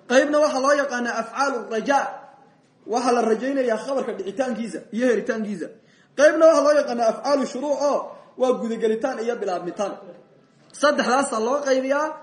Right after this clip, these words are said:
biictibaari lmacna. Marka saddexdii, qaybta hore ee uu ina yidhi afcaalu muqaaraba, saddex ficil buu ka tusaaleeyey. Waa ficilka loo yaqaano kaada, iyo ficilka loo yaqaano karaba,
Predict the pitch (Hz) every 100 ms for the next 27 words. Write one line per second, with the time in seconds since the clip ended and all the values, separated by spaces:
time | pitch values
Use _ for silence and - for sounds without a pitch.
0 | - 233 220 240 247 214 202 208 170 -
1 | _ _ _ - 220 254 320 302 269 208
2 | 208 - - _ - 262 311 294 247 240
3 | 277 294 - - - - 240 262 262 262
4 | 240 247 240 233 262 247 240 247 269 226
5 | 220 262 247 214 240 240 - 277 226 220
6 | 269 247 254 - 196 180 147 - - _
7 | _ 190 214 277 277 233 240 269 247 220
8 | 220 233 214 196 185 196 - - _ _
9 | _ _ _ _ _ _ _ _ _ 240
10 | 233 262 302 254 240 269 262 220 220 240
11 | 240 202 202